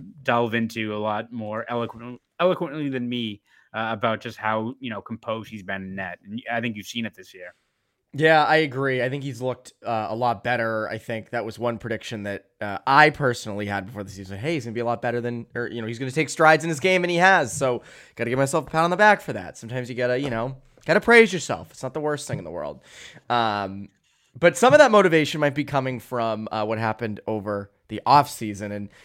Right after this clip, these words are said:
Speaker 2: uh, when in Saint, I think it was in Saint Louis,
Speaker 1: Yes.
Speaker 2: uh, when he was asked about being named an all-star.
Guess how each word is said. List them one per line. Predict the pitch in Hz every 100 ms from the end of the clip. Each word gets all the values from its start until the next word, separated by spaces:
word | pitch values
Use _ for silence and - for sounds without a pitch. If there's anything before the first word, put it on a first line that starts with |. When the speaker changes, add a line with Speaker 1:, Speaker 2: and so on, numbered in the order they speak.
| - _ -
Speaker 2:
uh, | 98 95 92 95 92 - _ _ _ _ _ _ _ -
when | 123
in | 123 139
Saint, | 135 151 135
I | 139
think |
it | 214
was | 165
in |
Saint | 131 127 107
Louis, | 131 107 85 - - -
Speaker 1:
Yes. | 98 117 104 98
Speaker 2:
uh, |
when | 113
he | 127
was | 120
asked | 117 113 110 -
about | 107 104
being | 127 120
named | 117 107
an | 107
all-star. | 104 104 - 104 95 95